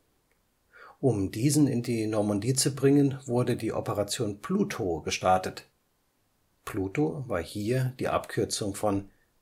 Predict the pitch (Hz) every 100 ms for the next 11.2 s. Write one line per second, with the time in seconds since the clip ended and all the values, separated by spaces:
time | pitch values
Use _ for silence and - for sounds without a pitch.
0 | _ - 90 82 - 110 117 139 - -
1 | - _ 98 90 92 107 - _ 127 135
2 | - 120 - - - _ _ _ _ -
3 | _ _ _ _ _ _ _ _ _ _
4 | _ _ _ _ - 147 139 151 185 160
5 | 101 131 - 143 139 139 120 113 120 113
6 | 98 95 - 95 90 135 135 - - -
7 | - - - 107 85 73 67 - 113 123
8 | 113 - 123 - 120 107 123 113 101 95
9 | 117 139 135 123 - 101 92 101 87 113
10 | - 123 110 107 98 101 - 135 - 151
11 | 151